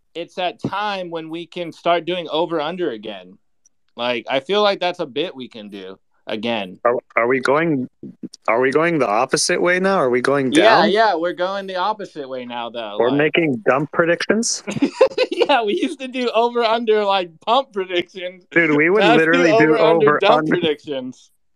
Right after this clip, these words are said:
Speaker 2: We would legit do over under with, like, ten K plus the next week. We're like, "All right, guys, we're at thirty. Are we gonna be at forty-two next week?" And <laughs> it would actually sometimes happen, which is fucking nuts.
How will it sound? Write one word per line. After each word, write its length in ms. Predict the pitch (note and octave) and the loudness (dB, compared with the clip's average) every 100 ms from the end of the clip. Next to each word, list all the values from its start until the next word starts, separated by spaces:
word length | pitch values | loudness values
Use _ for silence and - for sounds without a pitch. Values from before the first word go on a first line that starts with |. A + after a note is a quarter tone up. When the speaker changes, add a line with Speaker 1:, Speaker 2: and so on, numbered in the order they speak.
| _ | _
Speaker 2:
We 160 | C#3 D#3+ | 2 4
would 140 | F#3+ | 2
legit 420 | F#3 D#3+ B2 D3+ C#3 | 2 0 0 0 2
do 220 | C#3+ B2+ | 0 2
over 320 | C3+ C3 C3 | 0 2 2
under 280 | B2+ C3+ D3+ | 2 2 2
with, 200 | C#3+ B2+ | 0 0
like, 200 | A#2 - | -2 -4
ten 380 | - C3+ C#3 C#3 | -2 0 0 0
K 460 | - C3+ C3+ C3 - _ _ | 0 0 2 0 -2 _ _
plus 420 | - C3+ C3+ A2+ | -2 0 2 0
the 100 | - | 0
next 320 | A2+ A#2 - A2 | 0 0 0 0
week. 220 | A#2+ G#2+ | 0 0
We're 100 | G#2 | 0
like, 300 | G#2+ - - - - _ - | 0 -4 -8 -18 -20 _ -2
"All 120 | D3+ | 2
right, 280 | E3+ D#3+ C#3 | 2 2 0
guys, 340 | D3+ D3 D3+ | 0 2 2
we're 120 | D3+ | 2
at 200 | D3 D3 | 0 2
thirty. 380 | E3 D#3 D#3 D3+ | 2 2 2 2
Are 100 | C#3+ | 2
we 100 | D3+ | 2
gonna 140 | D#3+ | 2
be 100 | D#3+ | 2
at 80 | D#3 | 0
forty-two 920 | - E3+ D#3 D#3+ D#3+ - D#3+ E3+ F3+ | 0 0 2 0 -2 0 0 2 2
next 320 | F#3+ G3 - G#3 | 2 0 0 0
week?" 340 | G#3 A3 - | 0 0 0
And 160 | C#3+ C3 | -2 -2
<laughs> 800 | - - - - - - _ - | -4 -10 -12 -12 -12 -16 _ -2
it 100 | B2 | 0
would 140 | C#3+ | 2
actually 340 | F#3 - F3 D#3+ | 0 0 0 0
sometimes 480 | E3 E3 D#3 B2+ | 0 0 0 0
happen, 380 | A#2+ C3 C#3+ A2+ | 2 2 0 0
which 160 | A2 A#2+ | 0 0
is 100 | A2 | -2
fucking 440 | - B2 - A2 | 0 0 0 -2
nuts. 420 | A#2 A2 - - | 0 0 -2 -4